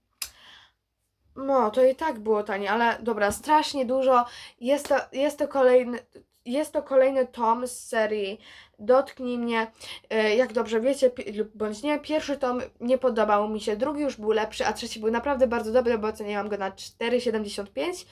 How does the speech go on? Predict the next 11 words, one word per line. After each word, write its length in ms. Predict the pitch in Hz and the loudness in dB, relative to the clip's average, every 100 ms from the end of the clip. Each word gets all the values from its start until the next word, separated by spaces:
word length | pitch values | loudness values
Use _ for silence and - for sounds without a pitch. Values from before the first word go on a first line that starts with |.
| - 208 | -14 -8
Nie, 120 | 202 - _ | -8 -10 _
tak, 260 | 185 175 _ - 247 - | -10 -10 _ -20 -18 -14
na 60 | |
cztery 300 | 202 - 262 | -6 2 2
siedemdziesiąt 560 | 247 233 226 226 233 214 | 2 0 -2 -2 -4 -4
pięć. 260 | 247 277 - - - | -4 -4 -8 -8 2
Mam 180 | 370 | 2
nadzieję, 320 | 359 262 262 247 | 4 2 2 2
że 100 | 247 | 0
ten 180 | 220 | -2
tom, 200 | 220 226 | -2 -4